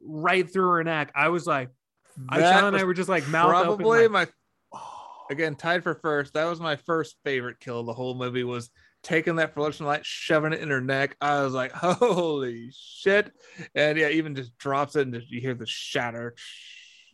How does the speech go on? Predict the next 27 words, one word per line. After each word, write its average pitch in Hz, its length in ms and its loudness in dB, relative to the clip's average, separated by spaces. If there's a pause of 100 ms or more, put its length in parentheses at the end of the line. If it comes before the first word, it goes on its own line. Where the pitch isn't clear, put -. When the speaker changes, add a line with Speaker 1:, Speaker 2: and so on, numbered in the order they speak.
(360)
Speaker 2:
sounds 120 600 -14
and, 104 240 -20
oh. 107 240 -20
Speaker 1:
You 143 80 -6
know, 123 200 -6
and 127 100 -2
in 135 140 -2
the 135 60 -2
background, 131 540 -2
like, 135 160 -4
yeah, 156 120 2
like, 139 260 -4
then 160 360 -4
in 170 160 -4
the 156 80 -2
background, 156 600 0
he's 139 180 -8
literally 156 300 -4
just 131 200 -8
taking 147 360 -2
the 143 80 -2
knives 131 440 -2
and 131 100 -8
stabbing 135 500 -2
the 131 100 -4
old 131 320 -4
di-, 127 300 0